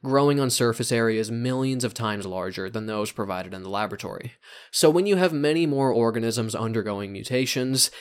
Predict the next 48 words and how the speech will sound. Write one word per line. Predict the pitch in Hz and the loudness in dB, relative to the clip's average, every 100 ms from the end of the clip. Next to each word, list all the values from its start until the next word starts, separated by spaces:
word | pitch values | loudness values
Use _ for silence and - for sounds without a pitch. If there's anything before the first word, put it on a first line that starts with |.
| - | 2
it | 156 151 | 4 4
naturally | 143 160 165 165 156 135 | 4 2 2 2 2 2
follows | 127 127 131 120 | 4 4 4 2
that | 120 | -2
more | 117 120 120 | -2 -2 -2
beneficial | 117 110 - 127 - 107 | -2 -4 -2 -2 0 -4
mutations | 95 92 - - 110 - - | -6 -10 -10 -8 -8 -8 -6
will | 107 | -4
arise | 104 110 110 110 104 | -2 0 0 0 -2
and | 104 | -6
spread. | - - 82 - 117 _ - - - - - | -8 -6 -10 -10 -12 _ -20 -20 -20 -14 2
Obviously, | 156 202 233 226 208 | 4 6 6 6 6
researchers | 160 156 170 156 160 147 | 6 4 4 4 4 2
are | 127 | 2
dealing | 113 120 120 | 2 -2 -2
with | 113 | -4
bacteria | 110 98 - 123 123 117 117 110 | -4 -6 -4 -2 0 0 0 -2
and | 101 | -4
viruses | 98 104 107 107 120 110 | -4 -2 0 0 -2 -4
because | 110 113 110 | -4 -6 -4
of | 95 | -4
their | 95 | -6
short | - 113 101 | -6 -4 -2
replication | 101 104 110 127 131 131 | -4 -6 -4 -2 -2 -2
times | 123 127 123 123 | 0 2 2 0
and | 113 | -2
the | 110 | -2
large | 104 107 113 110 | 0 0 0 -2
numbers | 98 101 104 107 | -6 -4 -4 -4
that | |
can | 107 | -6
be | 104 | -6
grown | 107 101 98 | -6 -6 -6
in | |
the | 92 | -6
lab, | 101 120 120 127 - - - | -2 0 0 -2 -4 -12 -12
but | - | -4
there's | 160 156 | 2 2
absolutely | 151 156 165 - 170 170 151 143 | 4 4 4 4 6 6 4 0
no | 127 135 147 | 0 0 0
reason | 127 123 120 123 | 2 0 0 -2
to | 117 | -2
believe | 101 101 104 | -4 -4 -4
that | 101 | -6
a | 107 | -6
similar | - 131 135 139 127 | -2 -2 0 0 0
selective | 123 107 107 101 | 0 -2 -2 -6
process | - 98 95 98 98 - | -4 -4 -4 -4 -2 -2